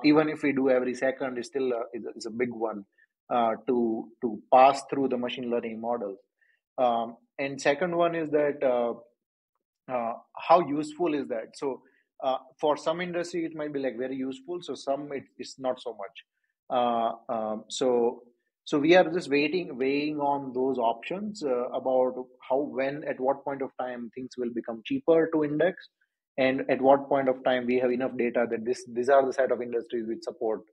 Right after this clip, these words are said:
uh, the deep in, uh, video indexing will, will basically make, uh, super good use of it. Uh, right now, it's, it's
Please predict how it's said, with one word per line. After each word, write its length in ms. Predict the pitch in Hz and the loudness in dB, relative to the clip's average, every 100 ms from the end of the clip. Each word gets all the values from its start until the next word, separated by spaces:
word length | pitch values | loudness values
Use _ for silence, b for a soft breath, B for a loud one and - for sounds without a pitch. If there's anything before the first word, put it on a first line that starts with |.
| _ _ _ - | _ _ _ -8
uh, 260 | 123 110 104 120 | -4 -2 -4 -4
the 80 | 117 | -2
deep 180 | 127 | -2
in, 120 | 123 123 123 | -2 -4 -8
uh, 220 | 127 117 | -8 -4
video 240 | 123 117 | -2 2
indexing 500 | 117 123 120 123 113 | 2 2 0 -2 -6
will, 240 | 107 113 110 - | -2 -2 -2 -4
will 160 | 117 123 | -2 2
basically 400 | 123 117 120 113 | 2 2 0 0
make, 240 | 117 107 - | -6 -6 -2
uh, 240 | 104 101 98 - _ _ _ _ _ _ - | -2 -2 -6 -12 _ _ _ _ _ _ -8
super 320 | - 147 131 | -2 2 4
good 140 | 127 | 2
use 220 | 117 123 | 2 2
of 160 | 113 104 | 0 -4
it. 100 | 107 - _ _ _ - | -10 -10 _ _ _ 0
Uh, 320 | 117 110 110 | 4 4 4
right 260 | 127 139 143 | 6 6 8
now, 180 | 156 | 6
it's, 180 | 143 139 | 6 0
it's 160 | - | -10